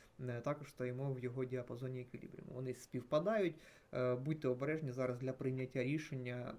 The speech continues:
м, картина так собі, так? Тобто ми можемо спуститись як і нижче відтестувати, так і вище, тож тут краще,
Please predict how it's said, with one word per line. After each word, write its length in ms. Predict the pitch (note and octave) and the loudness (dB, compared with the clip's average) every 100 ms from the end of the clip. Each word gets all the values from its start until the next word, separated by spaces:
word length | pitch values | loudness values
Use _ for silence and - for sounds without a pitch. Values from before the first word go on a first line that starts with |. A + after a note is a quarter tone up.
| - | -12
м, 320 | A#2 C3+ C3 | -14 -12 -8
картина 420 | - - C#3+ B2+ | -8 -2 0 0
так 200 | - - | -2 -8
собі, 240 | - - - - | -12 -12 -14 -12
так? 200 | B2+ C3 - | -8 -8 -10
Тобто 240 | - B2+ | -12 -4
ми 140 | C3 | 0
можемо 380 | C#3 C3 B2+ B2 | 4 4 2 -4
спуститись 560 | - - - C3 - - | -6 -4 -2 -2 -4 -2
як 220 | B2 B2+ | -2 -2
і 200 | - C3 | -4 -4
нижче 480 | C3 F3 G#3+ - G3 | 0 0 0 0 0
відтестувати, 600 | E3+ E3 D#3 - D#3 D#3 - | 2 -2 -6 -2 0 0 -2
так 200 | C#3 C#3 | -4 -2
і 40 | |
вище, 340 | B2 C3 - - | -4 -6 -10 -10
тож 180 | - - | -8 -8
тут 240 | - C#3 | -4 -4
краще, 500 | - B2 C3 - B2+ | -2 -2 -2 -2 -6